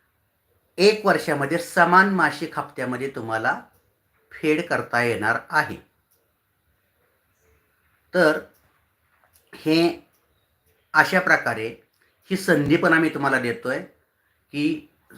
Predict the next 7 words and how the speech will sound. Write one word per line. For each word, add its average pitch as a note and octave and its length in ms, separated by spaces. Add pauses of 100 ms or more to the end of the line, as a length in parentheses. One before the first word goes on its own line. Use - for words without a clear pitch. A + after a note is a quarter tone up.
(560)
कमीत F3+ 280 (120)
कमी G3+ 180
भांडवल D#3+ 400
वापरून, A2+ 540 (920)
म्हणजे B2+ 220
साधारणतः C#3 480
एक, D3 300